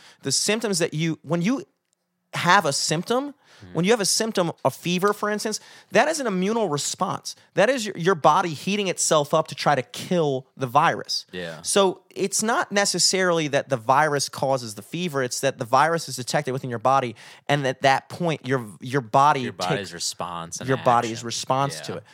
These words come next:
Speaker 1: So for something like this, which has never been seen within herd immunity, as we referenced earlier,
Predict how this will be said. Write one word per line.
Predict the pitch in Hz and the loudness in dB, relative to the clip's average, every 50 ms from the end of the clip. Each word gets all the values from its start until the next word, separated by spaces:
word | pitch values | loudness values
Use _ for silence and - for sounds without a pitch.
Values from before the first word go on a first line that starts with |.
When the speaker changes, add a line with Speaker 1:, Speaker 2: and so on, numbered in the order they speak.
| - - | -20 -14
Speaker 1:
So | - - - 175 160 156 135 | -8 -2 2 2 4 2 2
for | - - - 165 | -4 -4 -4 -2
something | 151 - - 190 185 170 - 180 | 0 2 2 2 2 2 0 -2
like | 170 151 143 123 | 0 0 0 0
this, | - 170 185 180 - | 0 -2 -2 -2 -2
which | - 147 143 | -4 -4 -4
has | - 143 117 139 | -4 -6 -4 -2
never | 143 147 151 151 147 | 0 0 0 0 -2
been | 131 113 139 143 139 139 139 - - _ - | -2 -2 -2 -2 -2 -2 -6 -8 -10 _ -4
seen | - - - - - 180 185 147 123 120 123 120 | -2 -2 0 0 0 -2 -2 -2 -4 -6 -6 -6
within | - 131 135 - - 135 131 127 123 - | -4 -4 -4 -2 -2 -4 -4 -4 -6 -8
herd | - - 143 147 147 131 | -4 -2 0 0 0 0
immunity, | 120 120 139 180 196 160 127 127 131 139 - - _ | -2 -2 -2 -2 -2 -2 -2 -2 -4 -6 -8 -14 _
as | - - 131 127 123 | -2 -2 -2 -2 -2
we | 135 | -2
referenced | 120 131 131 - 135 127 120 - - | 0 0 0 0 -4 -8 -8 -6 -4
earlier, | 143 147 160 165 147 135 127 123 | -2 0 0 0 0 -2 -2 -4